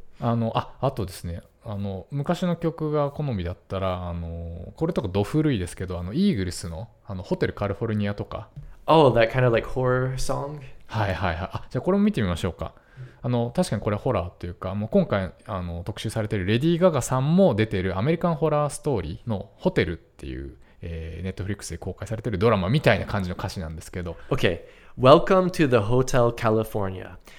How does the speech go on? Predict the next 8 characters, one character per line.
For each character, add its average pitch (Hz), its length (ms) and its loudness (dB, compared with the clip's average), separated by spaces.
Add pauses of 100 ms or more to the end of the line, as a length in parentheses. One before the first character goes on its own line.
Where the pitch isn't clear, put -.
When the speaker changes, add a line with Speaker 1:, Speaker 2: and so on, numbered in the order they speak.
(180)
Speaker 2:
Such 131 300 2
a 123 80 4
lovely 131 400 4
place, 117 640 2 (200)
such 120 280 0
a - 20 0
lovely 101 460 0
face. - 720 -2